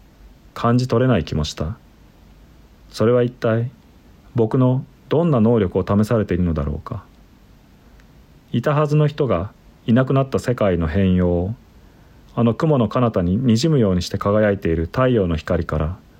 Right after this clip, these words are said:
察知することができるのだろうか。しかし実のところ、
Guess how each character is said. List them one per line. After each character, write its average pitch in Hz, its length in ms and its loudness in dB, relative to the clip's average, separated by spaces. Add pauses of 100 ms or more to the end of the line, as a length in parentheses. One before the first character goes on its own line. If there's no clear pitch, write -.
(440)
察 107 320 -4
知 - 40 -12
す 139 140 -2
る 135 80 2
こ 135 120 -2
と 123 100 -2
が 82 80 0
で 87 120 0
き 151 120 -4
る 135 80 2
の 85 80 2
だ 80 80 0
ろ 78 80 -2
う 78 80 -6
か。 - 240 -10 (1700)
し - 140 -8
か 117 120 -2
し - 60 -8
実 107 240 -2
の 123 60 2
と 110 120 -2
こ 85 100 -2
ろ、 90 200 -4